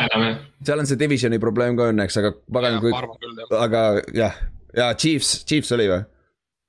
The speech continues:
Speaker 2: Ma arvan, et Chiefs on küsinud ikka, kui mitte midagi muud.
Speaker 3: Chiefsi ei ole.
Speaker 2: Ei ole või? Aa.
Speaker 1: Minu arust ka ei
Speaker 2: Lõpuks,
Speaker 1: ole
Speaker 2: lõpuks ometi nad on rahul siis või? Sest kogu aeg tundub, et kui keegi on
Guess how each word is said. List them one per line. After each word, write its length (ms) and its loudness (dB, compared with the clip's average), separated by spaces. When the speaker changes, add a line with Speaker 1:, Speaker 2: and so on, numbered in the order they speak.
Speaker 2:
Ma 140 2
arvan, 180 2
et 80 -4
Chiefs 320 0
on 140 -2
küsinud 340 0
ikka, 240 -2
kui 80 0
mitte 240 0
midagi 220 0
muud. 240 -2
Speaker 3:
Chiefsi 320 -10
ei 300 0
ole. 280 0
Speaker 2:
Ei 80 2
ole 160 0
või? 140 -6
Aa. 140 -8
Speaker 1:
Minu 140 0
arust 180 -8
ka 80 2
ei 80 2
Speaker 2:
Lõpuks, 240 0
Speaker 1:
ole 140 0
Speaker 2:
lõpuks 260 -2
ometi 320 0
nad 140 2
on 80 -4
rahul 300 2
siis 180 -4
või? 100 0
Sest 120 -8
kogu 200 0
aeg 120 -4
tundub, 240 2
et 120 -2
kui 100 -2
keegi 240 0
on 240 0